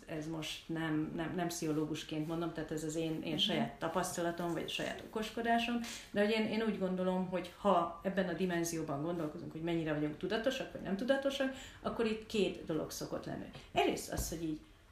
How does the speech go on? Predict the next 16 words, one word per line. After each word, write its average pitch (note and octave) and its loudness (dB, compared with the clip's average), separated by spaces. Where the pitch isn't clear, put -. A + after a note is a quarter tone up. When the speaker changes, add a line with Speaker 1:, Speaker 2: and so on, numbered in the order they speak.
Speaker 1:
nagyon F#3+ 8
tudatosan D3+ -2
keressünk D3 -2
valakit, - -4
és - -4
nagyon F3 4
pontosan D3+ -2
leírjuk D#3 4
azokat D#3 0
a D3+ -6
kritériumokat, D3+ -2
ami, F#3 8
ami, E3 2
ami D#3+ 2
mentén F#3 2
így, F3 0